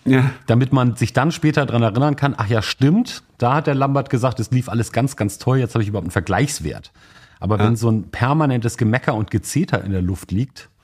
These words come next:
Speaker 2: seit Jahrzehnten, dann kann ich ja gar nicht irgendwie sagen, "Damals war es besser."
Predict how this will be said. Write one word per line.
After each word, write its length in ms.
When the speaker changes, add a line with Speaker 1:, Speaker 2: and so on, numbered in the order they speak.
Speaker 2:
seit 280
Jahrzehnten, 680
dann 120
kann 160
ich 80
ja 80
gar 180
nicht 160
irgendwie 220
sagen, 300
"Damals 340
war 100
es 80
besser." 340